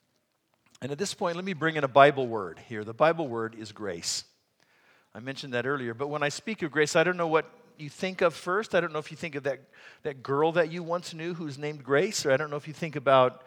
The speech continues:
um, that prayer you say before the meal, right? But I want you to understand how important this word is in the Bible, and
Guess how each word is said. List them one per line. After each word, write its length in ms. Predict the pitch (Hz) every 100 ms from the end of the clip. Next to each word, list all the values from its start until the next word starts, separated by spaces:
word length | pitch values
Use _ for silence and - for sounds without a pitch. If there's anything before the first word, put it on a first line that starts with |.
| - - - _
um, 440 | 123 123 120 123 123 127 _ _
that 180 | 139 -
prayer 260 | - 135
you 120 | 151 147
say 260 | - 165
before 320 | 160 160 165
the 80 | 151
meal, 500 | 151 175 190 226 254 - -
right? 260 | 151 185 226 - - - _
But 580 | 139 180 175 170 - - -
I 100 | 156
want 300 | 175 240 247
you 80 | 226
to 80 |
understand 680 | 190 175 - 233 233 180 175 - _ _ _ _ -
how 200 | 196 190
important 680 | 165 - 214 220 185 185
this 240 | 170 175 151
word 480 | 143 170 190 180 160
is 460 | 165 170 139 131 -
in 180 | 143 131
the 60 |
Bible, 800 | 113 147 185 202 135 113 123 127 - - - _ _
and 540 | 151 151 151 147 151